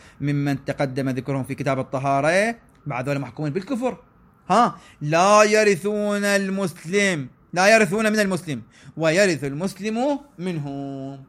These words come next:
هذا بعد هسه خلينا نقول عليه، نعم، استثناء منفصل، منقطع. ليش؟ لأنه بالتالي ما استثنينا مسلم. إس-، ما استثنينا. اللي، بس دا نذكر فد مورد، نقول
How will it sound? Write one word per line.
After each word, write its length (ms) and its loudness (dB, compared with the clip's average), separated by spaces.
هذا 140 -4
بعد 240 -4
هسه 200 -6
خلينا 260 -4
نقول 180 0
عليه، 380 -2
نعم، 300 2
استثناء 680 -4
منفصل، 540 -4
منقطع. 440 -6
ليش؟ 420 -4
لأنه 340 -4
بالتالي 540 -2
ما 160 0
استثنينا 500 0
مسلم. 380 -6
إس-، 180 -6
ما 140 -2
استثنينا. 560 -4
اللي، 420 -8
بس 140 2
دا 180 -2
نذكر 360 -2
فد 260 -4
مورد، 540 0
نقول 500 -4